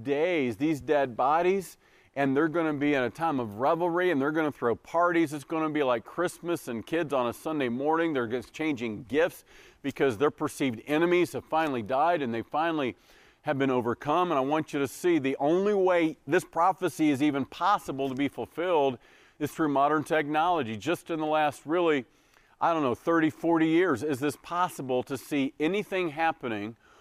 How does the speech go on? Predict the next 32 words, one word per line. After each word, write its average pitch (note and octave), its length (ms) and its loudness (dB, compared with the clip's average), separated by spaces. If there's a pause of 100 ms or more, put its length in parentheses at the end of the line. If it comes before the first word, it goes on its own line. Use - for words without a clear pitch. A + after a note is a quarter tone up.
(240)
around D3+ 460 2
the F#3 80 2
world B2+ 580 2
in C3+ 280 0
real D3 300 4
time. C3 580 -4 (720)
And A#2+ 80 -12
for D3 120 2
three F#3 240 0
and F#3 100 2
a F#3 40 0
half E3+ 260 0
days, E3 320 2
people E3+ 360 -4
are D#3 60 4
gonna C#3 240 -2
see C#3+ 640 0
their C#3 180 4
bodies, C#3 720 0 (580)
um, B2 460 2 (380)
being C#3 520 2
displayed C3 1000 0 (120)
as B2 240 -2
trophies D3+ 800 -4
to D3 160 -2
the C#3 180 0
Antichrist. C3+ 920 -2 (1080)
And, B2 360 0
uh, A#2+ 200 2
through C3 200 -4
modern C3 320 2
technology, B2 720 0